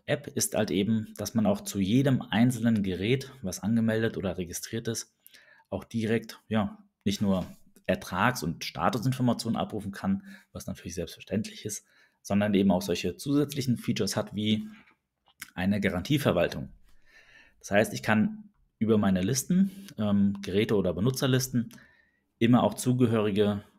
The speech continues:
Geräte eines jeweiligen Users, eines jeweiligen Kunden mir im Detail anschauen, habe hier natürlich Ertragsinformationen, das ist, äh, denke ich, ganz klar, darauf wollen wir jetzt auch gar nicht näher,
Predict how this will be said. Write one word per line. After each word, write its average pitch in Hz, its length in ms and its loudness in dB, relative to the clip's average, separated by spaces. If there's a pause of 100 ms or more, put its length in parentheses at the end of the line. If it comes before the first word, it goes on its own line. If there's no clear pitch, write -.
(120)
Geräte 101 420 -2
eines 90 260 -2
jeweiligen 92 420 -2
Users, 131 640 -4
eines 95 260 -4
jeweiligen 85 380 -4
Kunden 151 580 -2 (300)
mir 92 360 -4 (300)
im 123 140 4
Detail 98 400 0
anschauen, 127 500 -2 (420)
habe - 160 -10
hier 101 80 4
natürlich 101 640 -2 (540)
Ertragsinformationen, 120 1120 0
das - 160 -2
ist, - 380 -6
äh, 80 240 -6
denke 82 180 -6
ich, - 120 -10
ganz 71 220 -6
klar, 113 240 0
darauf 92 280 0
wollen 90 140 0
wir 85 60 -2
jetzt - 220 -10
auch 78 140 -8
gar 80 120 -6
nicht 80 200 -6
näher, 78 340 -6